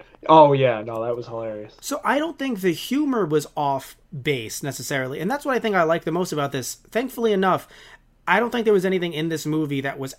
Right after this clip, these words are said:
Speaker 2: out, like, so bad that, you know, it doesn't really hold up in terms of, like, different, 'cause, you know, there's some stuff from older series. It doesn't have to be Doctor Who. It could be any series where you're like, "Oh, oh, that's some racist shit."
Speaker 1: Yeah.
Speaker 2: None of that here.
Speaker 1: Yeah,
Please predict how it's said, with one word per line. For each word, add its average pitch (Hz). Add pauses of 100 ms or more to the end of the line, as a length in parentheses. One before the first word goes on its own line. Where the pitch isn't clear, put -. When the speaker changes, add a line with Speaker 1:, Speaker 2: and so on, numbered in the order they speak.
Speaker 2:
out, 165
like, 143
so 175
bad 151
that, 143
you 156
know, 117
it 143
doesn't 170
really 143
hold 135
up 110 (340)
in 151
terms 147
of, 135
like, 127
different, 139 (360)
'cause, 233
you 277
know, 247
there's 208
some 220
stuff 202
from 175
older 160
series. 143
It 160
doesn't 180
have 185
to 165
be 156
Doctor 143
Who. 151
It -
could 139
be 156
any 151
series 123
where 139
you're 147
like, 139 (140)
"Oh, 208 (460)
oh, 202
that's 233
some 247
racist 196
shit." 165 (1400)
Speaker 1:
Yeah. 113 (240)
Speaker 2:
None 202
of 269
that 196
here. 139 (340)
Speaker 1:
Yeah, 143